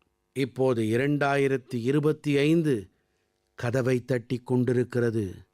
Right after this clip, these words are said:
வரும் ஆண்டில் மனதின் குரல் வாயிலாக நாம் மேலும் உத்வேகம் அளிக்கும் முயற்சிகளை பரிமாறிக்கொள்வோம்.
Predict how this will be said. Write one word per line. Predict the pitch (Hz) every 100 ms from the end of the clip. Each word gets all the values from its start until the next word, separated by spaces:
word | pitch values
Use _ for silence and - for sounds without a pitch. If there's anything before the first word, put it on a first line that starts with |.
| _ _ _ _ _
வரும் | 98 127 151 151
ஆண்டில் | 151 170 165 170
மனதின் | 147 151 165 170
குரல் | 156 156 160
வாயிலாக | 143 143 160 160 156 156 151
நாம் | 147 147 147 131 127
மேலும் | 143 165 185 202 202 175
உத்வேகம் | 170 165 180 165 165
அளிக்கும் | 165 160 160
முயற்சிகளை | 156 165 151 156 147 147 -
பரிமாறிக்கொள்வோம். | 139 139 135 131 - 120 117 135 160